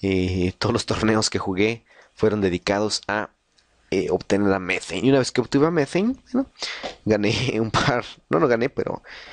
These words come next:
em, subí bastante en los torneos,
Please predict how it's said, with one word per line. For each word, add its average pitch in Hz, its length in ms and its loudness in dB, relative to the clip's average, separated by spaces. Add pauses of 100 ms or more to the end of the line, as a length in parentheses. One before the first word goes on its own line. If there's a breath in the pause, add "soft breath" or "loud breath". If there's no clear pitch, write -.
(200 loud breath)
em, 98 680 0 (460)
subí 107 260 0
bastante 101 520 0
en 135 100 2
los 113 180 0
torneos, 117 580 0